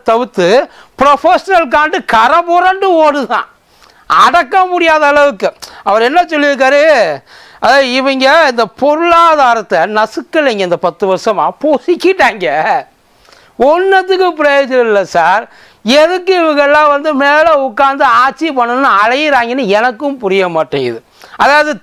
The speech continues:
தெரிஞ்சவங்கள, விஷயம் தெரிஞ்சவங்கள பக்கத்துல வச்சுக்கிட்டு நல்ல விவரமா எதையாச்சும் பண்ணா பரவாயில்ல, பண்றது பூரா தேவையில்லாத ஆணிதான். இவங்க இதுவரையும் பண்ணதுல எதுலையாச்சும் ஒண்ணுலையாச்சும் மேல கிராப்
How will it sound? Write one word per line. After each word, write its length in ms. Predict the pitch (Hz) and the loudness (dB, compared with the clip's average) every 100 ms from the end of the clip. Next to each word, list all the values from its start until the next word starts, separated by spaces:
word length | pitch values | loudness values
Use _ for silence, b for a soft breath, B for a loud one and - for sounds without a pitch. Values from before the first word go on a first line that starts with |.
| 269 | 0
தெரிஞ்சவங்கள, 720 | 311 370 370 339 262 220 175 | 2 0 0 0 0 -2 -2
விஷயம் 440 | 170 196 302 330 285 | -4 -4 -2 -2 0
தெரிஞ்சவங்கள 520 | 269 262 262 262 240 202 | -2 0 0 0 0 -2
பக்கத்துல 500 | 180 254 247 262 196 | -4 -4 -2 -2 -2
வச்சுக்கிட்டு 760 | 170 196 170 143 185 277 320 B B | -2 -4 -8 -4 0 0 -2 B B
நல்ல 340 | 240 302 320 | -2 0 0
விவரமா 540 | 180 196 285 320 320 349 | 0 0 2 0 0 -2
எதையாச்சும் 640 | 269 240 254 254 262 269 | 0 0 0 0 -2 -6
பண்ணா 420 | 226 208 202 226 - | -4 -4 -2 -2 -2
பரவாயில்ல, 600 | 180 156 185 160 139 120 b b b b b - | -4 -2 -2 -2 -4 -10 b b b b b 0
பண்றது 680 | 262 294 320 349 359 381 381 302 - | 0 0 -2 2 2 2 0 -2 -6
பூரா 840 | 208 247 269 277 185 156 202 277 - b b b b b b b | -4 0 0 2 2 2 2 0 -4 b b b b b b b
தேவையில்லாத 920 | 262 269 311 320 277 254 233 233 269 | 2 4 4 2 2 4 4 2 2
ஆணிதான். 680 | 285 214 185 220 165 196 156 - b b b | 0 0 -2 -4 0 0 -2 -10 b b b
இவங்க 260 | 240 262 262 | -2 0 2
இதுவரையும் 580 | 247 277 277 330 349 269 | 0 0 0 0 -2 -2
பண்ணதுல 340 | 285 311 294 233 269 | 0 0 0 0 0
எதுலையாச்சும் 640 | 330 330 330 330 277 226 | 0 0 0 -2 -4 -2
ஒண்ணுலையாச்சும் 800 | 262 330 339 294 294 320 220 196 | -2 -2 -2 0 -2 -4 -6 -2
மேல 380 | 247 349 359 277 | 0 2 0 0
கிராப் 400 | 202 214 226 | 0 2 0